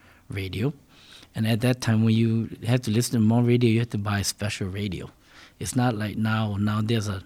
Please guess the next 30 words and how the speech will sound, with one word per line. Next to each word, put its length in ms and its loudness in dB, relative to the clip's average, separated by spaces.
million 760 6
internet 420 0
radios, 540 0
so 120 -6
they 160 -6
can 260 -6
do 180 -4
that 240 -8
now. 300 -12
Um, 400 4
and 200 6
then 180 6
we 180 6
also 340 2
launched 540 0
a 80 -4
case 300 0
consultation 880 0
to 100 -2
train 360 4
the 60 -2
provider 500 -2
if 220 -2
we're 60 0
gonna 200 2
go 320 -2
and 220 0
do 300 0
these 300 -2
outreach 600 -4